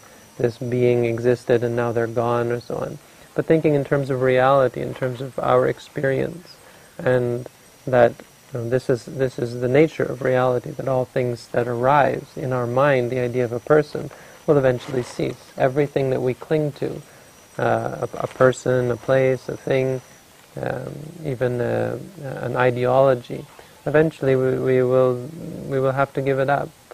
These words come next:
Nothing will last forever. And so we use death as, as a r-, really good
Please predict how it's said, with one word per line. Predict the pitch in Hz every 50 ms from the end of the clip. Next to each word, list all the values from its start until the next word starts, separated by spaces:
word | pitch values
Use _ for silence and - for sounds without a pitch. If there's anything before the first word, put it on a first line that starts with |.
| - -
Nothing | 156 151 - 143 147 147 139 - 139 127 127
will | 127 127
last | 127 127 - - -
forever. | - - - 143 131 131 131 123 - - 156 143 - - - - - - - - - - - - - - - - - - - - - - -
And | - 139 131 127 123 120 120 120 143 - - - - -
so | - - 143 131
we | 131 135 139
use | 139 156 160 160 147 135 135
death | 131 139 151 131 117 143 143 139 127 120 - -
as, | 131 127 123 120 117 123
as | - - 127 120 113
a | 123
r-, | 123 120 123 131 139 - - - - - - 160
really | 143 143 156 190 185 165 147 135 127 123 123 127 139 - 135 131
good | 127 151 147 135 127 120 131 127